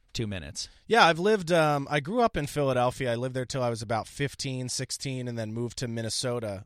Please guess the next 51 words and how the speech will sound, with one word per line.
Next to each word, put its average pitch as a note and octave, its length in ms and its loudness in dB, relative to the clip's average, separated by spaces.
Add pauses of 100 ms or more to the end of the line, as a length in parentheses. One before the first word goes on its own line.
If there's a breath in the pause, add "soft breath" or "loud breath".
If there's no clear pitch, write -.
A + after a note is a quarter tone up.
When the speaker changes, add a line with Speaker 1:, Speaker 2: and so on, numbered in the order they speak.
(120)
Speaker 1:
So G#2 60 -6
your D3+ 100 -2
Speaker 2:
Uh, - 20 -10
Speaker 1:
family B2 240 -2
moved D#2+ 220 -12
there? F#2 260 -14
Speaker 2:
No, D3 280 2
just B2 320 -6
my, C3+ 220 -2
uh, B2+ 120 -6
my B2 180 -4
mom D#3 220 -2
had B2+ 100 -6
lived C3+ 220 -2
there, F#2 220 -14 (500 soft breath)
and A2+ 240 -4
she - 180 -2
was C#3 160 -6
married, A2+ 580 -4
and, G2 360 -8
um, F#2+ 360 -8
I, A2+ 100 -6
you A2+ 320 -8
know, G#2+ 80 -6
I G2+ 80 -6
visited A2 440 -8
there G2+ 200 -6
for G2+ 180 -10
a F#2+ 80 -6
while, F#2 420 -8 (460 soft breath)
um, F2 520 -8 (100)
you G#2+ 140 -10
know, F2+ 100 -10
through, G2+ 220 -10
like, F2+ 180 -10
middle G#2 240 -8
school - 260 -10
years F#2+ 380 -8
and F2+ 100 -12
stuff G2 240 -10
like F#2 140 -10
that. F#2+ 300 -8
And G2+ 120 -10
then F#2+ 140 -8
because F#3 300 -4
I G3 80 2
was C#3 120 -2
trying D3 220 -2
to B2 60 -6
play B2 260 -2
hockey, G#2+ 560 -4